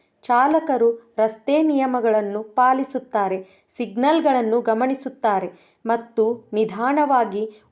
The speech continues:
ವಾಹನ ಓಡಿಸುತ್ತಾರೆ. ಇದರಿಂದ ಎಲ್ಲರೂ ಸುರಕ್ಷಿತವಾಗಿರುತ್ತಾರೆ. ಚಾಲಕರು ಮಳೆ,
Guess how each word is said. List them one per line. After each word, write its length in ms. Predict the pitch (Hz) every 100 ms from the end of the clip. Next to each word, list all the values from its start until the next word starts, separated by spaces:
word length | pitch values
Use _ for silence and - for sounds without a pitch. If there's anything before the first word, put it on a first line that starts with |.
| 208
ವಾಹನ 440 | 208 254 254 214 220 277
ಓಡಿಸುತ್ತಾರೆ. 960 | 254 269 - 254 - 220 196 180 - _ _
ಇದರಿಂದ 520 | 233 247 254 269 285 220 220 220 -
ಎಲ್ಲರೂ 500 | 220 269 269 220 226
ಸುರಕ್ಷಿತವಾಗಿರುತ್ತಾರೆ. 1500 | - 254 269 - 285 269 240 220 214 202 202 196 180 170 - _ _ -
ಚಾಲಕರು 920 | 247 240 277 285 262 214 220 - _ -
ಮಳೆ, 520 | 214 214 220 269 277